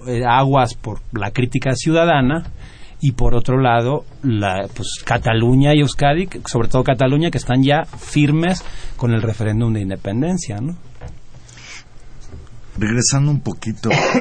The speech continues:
Speaker 2: <coughs> leí por ahí ahora, ahora pues que se ha puesto de moda, eh, este señor rey de, de España,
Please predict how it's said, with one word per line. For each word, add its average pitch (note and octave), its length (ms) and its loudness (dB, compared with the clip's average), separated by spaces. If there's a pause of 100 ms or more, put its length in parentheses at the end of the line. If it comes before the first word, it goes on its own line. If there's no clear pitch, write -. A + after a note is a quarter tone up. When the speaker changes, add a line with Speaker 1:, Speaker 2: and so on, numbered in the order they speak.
Speaker 2:
<coughs> D#3 380 2
leí G2+ 280 2
por G2+ 240 0
ahí F#2+ 240 2
ahora, E2+ 380 -2 (220)
ahora E2 300 -2
pues - 220 -10
que C#2 100 -8
se C#2+ 180 2
ha C2 40 -2
puesto - 400 -8
de A#1+ 100 -6
moda, A#1+ 420 -6 (440)
eh, - 1040 -16 (160)
este - 260 -10
señor B1+ 480 -6
rey C2+ 220 -4
de, G#1+ 320 -8 (120)
de G#1 120 -12
España, G#1+ 560 -10